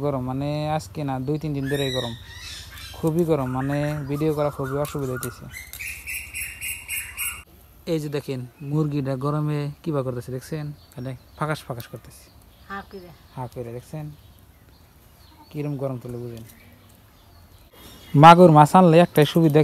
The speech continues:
Speaker 1: কি, দুই একদিন জিয়ে থুয়ে খান যায় না দাদা?
Speaker 2: হ্যাঁ।
Speaker 1: অন্য কোনো মাছ আনলে হয়তো মরে গেত গা, হয়তো পয়সা কই হয়তো, কিন্তু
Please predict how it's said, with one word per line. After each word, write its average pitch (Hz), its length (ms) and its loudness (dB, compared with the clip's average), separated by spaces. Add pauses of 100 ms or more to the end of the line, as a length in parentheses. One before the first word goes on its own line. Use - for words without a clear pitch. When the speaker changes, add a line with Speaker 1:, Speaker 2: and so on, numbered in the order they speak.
Speaker 1:
কি, 156 100 2 (360)
দুই 147 160 8
একদিন 135 200 6 (120)
জিয়ে 180 240 8 (100)
থুয়ে 139 220 4
খান 147 200 6
যায় 117 180 2
না 135 80 6
দাদা? 156 180 4 (340)
Speaker 2:
হ্যাঁ। 190 200 -6 (920)
Speaker 1:
অন্য 170 200 6
কোনো 156 220 6
মাছ 160 200 6
আনলে 165 180 4 (100)
হয়তো 156 240 4 (340)
মরে 180 240 6
গেত 156 120 -2 (100)
গা, 143 100 2 (840)
হয়তো 135 260 0 (180)
পয়সা 175 360 4
কই 160 160 6
হয়তো, 147 240 4 (840)
কিন্তু 139 200 0